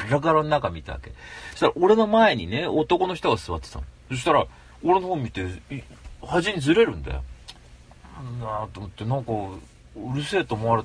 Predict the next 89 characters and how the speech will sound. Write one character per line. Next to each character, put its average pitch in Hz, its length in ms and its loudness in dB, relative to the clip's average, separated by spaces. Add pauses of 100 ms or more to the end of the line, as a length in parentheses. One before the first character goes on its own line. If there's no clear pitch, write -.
(140)
た 90 60 -4
の、 90 140 -4
う-、 - 40 -
う-、 127 640 -8 (160)
う 135 80 -6
る 151 80 -4
せ 180 180 -2
え 175 100 2
っ - 20 -2
て - 300 -10
思 117 220 -2
わ 151 140 6
れ 165 100 -2
る 127 60 -4
の 92 140 -6
か 73 80 -4
な 110 320 6
と - 100 -14
思 87 140 -10
っ - 20 -16
て、 92 340 -2 (640)
や 131 120 2
だ 117 140 -2
な 101 180 -4
と 92 100 -12
思 87 80 -6
っ - 20 -6
て、 - 160 -8
英 127 60 6
語 127 160 2
始 120 140 2
ま 120 100 -2
っ 120 60 -2
た - 100 -6
ら 82 80 -2
さ、 78 160 -8 (220)
勇 160 200 2
気 143 120 0
出 110 100 2
し - 60 -6
て 95 80 -8
声 180 220 4
出 123 100 0
す 82 100 -10
じ 78 100 -8
ゃ 71 40 -6
ん。 67 40 -8 (300)
気 - 160 -2
持 110 240 0
ち 120 220 0
い - 20 4
い - 40 4
よ。 139 120 6
普 127 220 -2
段 131 200 6
声 127 220 4
出 120 120 4
し 113 40 -6
ち 117 60 -4
ゃ - 20 0
い 98 40 0
け 107 100 0
な 101 80 0
い 95 40 -6
と 98 120 -4
こ 104 80 0
で 92 80 -2
声 113 260 2
出 87 100 -2
せ 95 140 -6
る 87 100 -4
ん 76 60 -10
だ 73 100 -6
か 69 80 -4
ら。 65 120 -4 (640)
ふ 285 40 -2
ぅ 359 40 6 (760)
ー！ - 40 -12
で、 101 80 -6
洒 117 200 -2
落 165 140 0
て 294 160 0
ん 311 60 -2
だ、 311 60 0
始 180 200 -4
ま 180 140 0
り 175 80 -2
方 185 260 2
が。 131 240 2